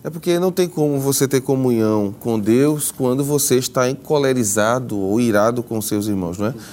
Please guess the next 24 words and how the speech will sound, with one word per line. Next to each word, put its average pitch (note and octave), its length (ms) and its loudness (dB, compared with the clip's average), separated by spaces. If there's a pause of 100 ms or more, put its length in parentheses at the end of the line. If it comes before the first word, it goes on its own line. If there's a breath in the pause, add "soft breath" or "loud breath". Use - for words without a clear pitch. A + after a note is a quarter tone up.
(260 loud breath)
A - 60 -4
gente, A#2 180 2
na A#2+ 140 2
volta A2 280 2
do G2+ 120 -2
texto, C3 400 2
vai G#2+ 160 2
ver, B2+ 340 2 (420 loud breath)
é, F2+ 160 0
na A2+ 200 2
volta A2+ 240 2
do G2+ 100 2
intervalo, G#2 320 0
perdão, G2+ 400 -2
vamos A2 240 0
ver G#2+ 120 2
no G#2 100 2
texto, C3+ 480 2
que - 120 -4
o A2 40 -4
texto D3 300 0
bíblico C3+ 260 2
diz C3 100 0
assim: - 280 0